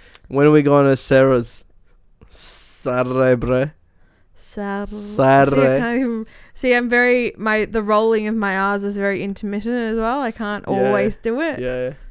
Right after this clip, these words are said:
Speaker 2: So it's, um,
Speaker 1: Saturday.
Speaker 2: Saturday. See?
Speaker 1: Yeah, there's n-,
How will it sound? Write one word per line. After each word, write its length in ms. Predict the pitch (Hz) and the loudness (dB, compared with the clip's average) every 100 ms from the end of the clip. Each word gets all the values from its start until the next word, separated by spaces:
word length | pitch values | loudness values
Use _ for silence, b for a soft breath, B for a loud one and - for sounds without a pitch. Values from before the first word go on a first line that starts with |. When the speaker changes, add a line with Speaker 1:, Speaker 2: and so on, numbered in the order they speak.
| - - | -20 -16
Speaker 2:
So 140 | - | -10
it's, 360 | 107 - - - | -10 -10 -14 -16
um, 180 | - - | -12 -4
Speaker 1:
Saturday. 760 | 131 127 131 131 131 127 123 117 | 0 2 2 0 0 -2 -4 -10
Speaker 2:
Saturday. 1000 | - 208 202 202 202 208 208 208 208 214 | -16 -12 -10 -10 -10 -8 -8 -8 -12 -14
See? 260 | - 233 269 | -12 -12 -12
Speaker 1:
Yeah, 60 | |
there's 320 | 262 - 131 | -14 -12 -10
n-, 100 | 131 | -12